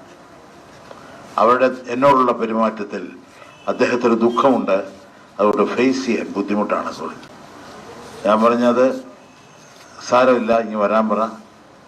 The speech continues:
അങ്ങനെ പറഞ്ഞ് ഞങ്ങൾ തമ്മിൽ വളരെ സ്നേഹത്തോടെ സംസാരിച്ചിട്ടാണ് അന്ന് പിരിഞ്ഞത്.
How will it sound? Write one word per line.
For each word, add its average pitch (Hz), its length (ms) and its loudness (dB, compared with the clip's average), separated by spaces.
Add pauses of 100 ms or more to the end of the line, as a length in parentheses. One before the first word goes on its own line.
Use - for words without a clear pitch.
(600)
അങ്ങനെ 110 300 2
പറഞ്ഞ് 107 320 -2 (840)
ഞങ്ങൾ 117 200 2 (100)
തമ്മിൽ 110 200 2 (100)
വളരെ 127 240 2 (240)
സ്നേഹത്തോടെ 110 540 -2 (120)
സംസാരിച്ചിട്ടാണ് 98 800 -6 (1120)
അന്ന് 101 240 0
പിരിഞ്ഞത്. - 380 -6